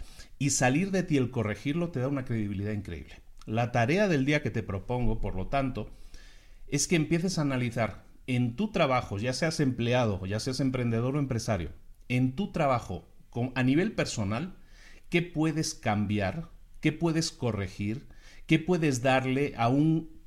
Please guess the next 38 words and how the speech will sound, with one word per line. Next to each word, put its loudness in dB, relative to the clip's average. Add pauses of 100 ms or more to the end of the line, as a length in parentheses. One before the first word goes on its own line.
cliente 4
al 2
que -2
no 2
se -2
le 0
ha 0
dado 2
un 4
buen 2
servicio? -2
¿Qué 4
puedes -2
hacer -2
para -2
corregir -2
eso? -4 (320)
Para 0
que 0
ese 2
cliente 2 (140)
esté -2
satisfecho. -4 (380)
Piensa 4
en 4
algún 2
cliente 0
que -2
no 0
ha -2
estado -6
satisfecho, -4
que -6
vino 0
quejándose 0
por -2
alguna 0
razón. -4